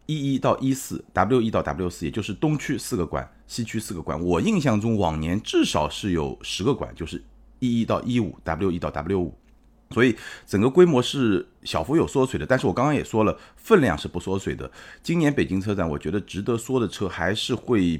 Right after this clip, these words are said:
比较的多。那今天这期节目呢，我选了八款车，我觉得可以跟大家好好来聊一聊。好，那咱们就开始。首先说一说呢，是宝马的M三和M四，这是全球首发，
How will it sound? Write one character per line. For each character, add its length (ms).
比 80
较 140
的 100
多。 320
那 80
今 240
天 160
这 80
期 140
节 160
目 140
呢， 100
我 240
选 340
了 80
八 240
款 220
车， 260
我 100
觉 100
得 80
可 140
以 40
跟 280
大 100
家 140
好 120
好 120
来 80
聊 200
一 60
聊。 180
好， 280
那 60
咱 100
们 80
就 80
开 200
始。 180
首 140
先 120
说 140
一 80
说 160
呢， 100
是 160
宝 240
马 200
的 340
M 160
三 160
和 80
M 220
四， 260
这 80
是 160
全 280
球 160
首 200
发， 260